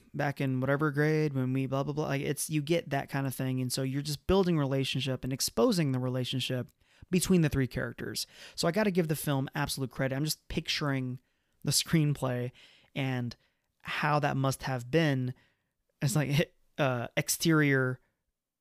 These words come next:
ch-, uh, mountainside on the chairlift, and that's the it. That's it. There's no, like, no more, there's, like, no cut tos or anything. That's the entirety of the movie takes place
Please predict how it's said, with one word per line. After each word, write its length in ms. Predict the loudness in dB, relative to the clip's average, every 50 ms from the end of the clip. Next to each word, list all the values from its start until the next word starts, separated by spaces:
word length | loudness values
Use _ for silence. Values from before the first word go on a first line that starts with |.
| _ _ _ _
ch-, 280 | 0 2 4 4 2 2 2
uh, 280 | 2 2 2 0 -2 0
mountainside 920 | 2 2 4 4 4 2 0 0 2 4 4 6 6 6 4 2 0 -4 -12 _ _ _ -4
on 120 | -2 0
the 80 | 0 0
chairlift, 560 | 0 0 2 2 2 2 0 -2 -4 -4 -4
and 100 | -4 -2
that's 220 | -2 -2 -4 -4 -4
the 160 | -2 0 0
it. 180 | 0 -2 -4 -6
That's 180 | -6 -4 -2 0
it. 160 | -2 0 0
There's 160 | 0 2 4
no, 80 | 6 6 6
like, 120 | 6 6
no 220 | 6 4 6 6 4
more, 220 | 4 4 2 2
there's, 160 | 2 2 2
like, 100 | 2 2
no 300 | 2 2 4 4 4 4
cut 300 | 2 0 0 -2 -2 -2
tos 280 | 0 -2 0 0 0 0
or 80 | 0 -2
anything. 380 | -2 -2 -4 -4 -6 -8 -6
That's 240 | -6 -6 -6 -8 -8
the 180 | -6 -2 -2 -2
entirety 400 | -2 0 0 2 2 2 2 2
of 80 | 0
the 60 | 0
movie 240 | 0 0 0 -2 -2
takes 220 | -4 -4 -6 -6 -4
place 240 | -4 -4 -4 -4